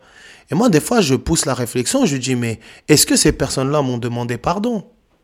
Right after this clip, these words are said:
Parce que c'est facile d'aller voir, euh, quelqu'un, une victime, de dire : « Est-ce que vous pardonnez ce qu'il a fait ? » Oui ou non ?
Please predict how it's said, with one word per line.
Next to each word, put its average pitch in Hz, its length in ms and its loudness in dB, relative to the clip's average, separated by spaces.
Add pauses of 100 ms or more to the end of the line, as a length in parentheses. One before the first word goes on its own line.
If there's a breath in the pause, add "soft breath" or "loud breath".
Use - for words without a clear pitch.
(680 loud breath)
Parce 160 160 4
que 233 100 0
c'est 233 140 0
facile 240 380 0
d'aller 185 220 4
voir, 165 280 -2
euh, 135 240 4
quelqu'un, 139 400 2
une 135 140 2
victime, 131 420 2
de 135 80 2
dire : « - 260 -4
Est-ce - 140 2
que 285 80 4
vous 233 140 4
pardonnez 175 480 4
ce - 80 -2
qu'il 147 160 0
a 139 80 4
fait ? » 135 280 0 (1400 soft breath)
Oui 208 280 8
ou 202 120 8
non ? 165 260 8